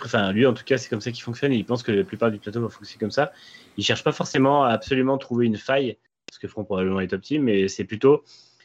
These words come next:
euh, le, le règlement est assez restrictif pour essayer vraiment de, d'exploiter exactement les, au maximum les, les points de règlement plutôt que de tenter de trouver les zones grises entre les points. Et c'est vrai que du coup, c'est sûrement ce qui va faire effectivement que le, le peloton, euh,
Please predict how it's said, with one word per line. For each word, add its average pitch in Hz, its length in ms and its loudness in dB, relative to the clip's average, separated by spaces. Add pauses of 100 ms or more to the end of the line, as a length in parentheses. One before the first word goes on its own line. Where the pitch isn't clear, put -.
(180)
euh, 101 160 4
le, 101 240 4
le 104 100 -2
règlement 110 340 2
est 123 80 6
assez 117 160 0
restrictif 120 420 -4
pour 113 120 -2
essayer 117 240 0
vraiment 113 260 4
de, 110 180 2
d'exploiter 127 760 0
exactement 123 640 0
les, 98 560 0 (480)
au 92 60 -6
maximum 127 560 4
les, 98 240 0
les 92 160 -4
points 147 280 -2
de 135 60 0
règlement 117 380 0
plutôt 123 260 -6
que 120 100 -6
de - 60 -10
tenter 110 280 -6
de 123 40 -10
trouver 113 300 0
les 107 120 2
zones 101 180 0
grises 113 220 2
entre 104 200 -4
les 98 80 2
points. 139 240 -2 (600)
Et 92 80 -2
c'est - 140 -4
vrai 120 180 6
que 117 40 2
du 107 80 2
coup, - 120 -10
c'est 120 160 -6
sûrement 123 280 0
ce - 80 -12
qui 104 100 -4
va 95 100 2
faire 139 160 0
effectivement 107 440 -4
que 110 120 -6
le, 95 160 2
le 92 160 -2
peloton, 107 540 0
euh, 90 140 2